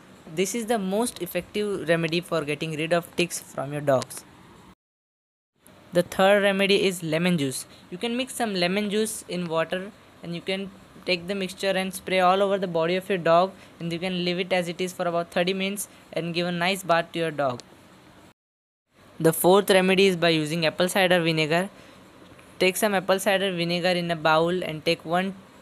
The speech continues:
teaspoon of baking soda or lemon juice and spray it all over the fur of your dog. Keep it about half hour and give a bath to your dog.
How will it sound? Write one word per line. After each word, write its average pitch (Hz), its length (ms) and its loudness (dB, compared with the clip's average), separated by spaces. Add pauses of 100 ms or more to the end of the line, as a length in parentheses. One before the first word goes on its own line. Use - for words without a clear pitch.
(160)
teaspoon 190 440 0
of 180 240 0
baking 165 340 0
soda 190 480 2 (340)
or 160 300 4 (160)
lemon 165 420 0
juice 185 400 -2 (100)
and 165 320 -2
spray 175 380 2
it 180 160 -6
all 175 220 4
over 190 180 2
the 185 120 4
fur 180 240 2
of 175 200 2
your 185 100 4
dog. 165 360 4 (480)
Keep 175 160 -4
it 190 100 0
about 190 300 2 (440)
half 170 260 0
hour 190 380 2
and 160 460 -12
give 175 140 -4
a 185 80 -6
bath 165 300 0
to 185 60 -4
your 180 140 2
dog. 143 260 2